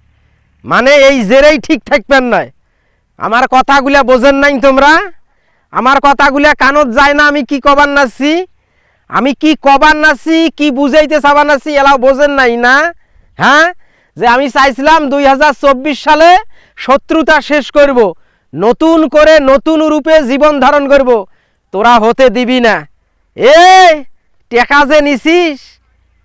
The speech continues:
কাইন কাইন টেকা নিছিস, মোর কাছে হিসেব আছে, কতগুলা করি টেকা নিছিস। এই জন্যে তো বন্ধু বান্ধবের খেতা পূর্বের মনায়,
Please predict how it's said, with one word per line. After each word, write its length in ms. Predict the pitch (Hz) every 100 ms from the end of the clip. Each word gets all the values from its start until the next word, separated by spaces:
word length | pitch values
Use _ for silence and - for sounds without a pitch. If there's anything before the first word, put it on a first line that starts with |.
| _ -
কাইন 160 | 185 240
কাইন 180 | 277 277 285
টেকা 220 | 254 269 247
নিছিস, 380 | 202 220 196 - _ _ _ _ 139
মোর 180 | 202 233
কাছে 200 | 254 262 226
হিসেব 240 | 240 269 247 214
আছে, 220 | - 185 175 _ _ _ -
কতগুলা 460 | 220 311 285 302 311 294
করি 140 | 294 277
টেকা 200 | 262 285 277
নিছিস। 380 | 214 226 202 - _ _ _ _ -
এই 200 | 208 285 262
জন্যে 240 | 320 302 311 320
তো 80 | 330 330 302
বন্ধু 320 | 277 285 277 302 294
বান্ধবের 460 | 285 285 294 294 285
খেতা 260 | - 269 277 277
পূর্বের 320 | 294 294 277
মনায়, 320 | 269 254 185